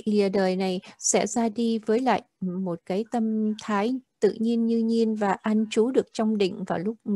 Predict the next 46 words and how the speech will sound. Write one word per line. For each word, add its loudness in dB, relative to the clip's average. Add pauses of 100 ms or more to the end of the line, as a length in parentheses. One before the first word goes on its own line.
lìa 2
đời, 2 (440)
ờ, -4
sau 0
khi -4
chết, 0 (280)
thì 0
như 2
vậy 2
thì -2
chúng -2
ta 2
được 0
dạy 2
rằng -2
cái -4
tánh 2
quang 2
minh 2
của 2
người 4
mẹ 0
và 4
cái -4
tánh 0
quang 0
minh -2
của -6
người 0
con, 0 (300)
khi -4
đó -2 (220)
hai, 0 (160)
ừ, -2 (540)
tánh 2
quang 0
minh 2
của 0
mẹ 4
và -2 (100)
con -2
sẽ 2
hợp 2
nhất 0
với -2
nhau. 0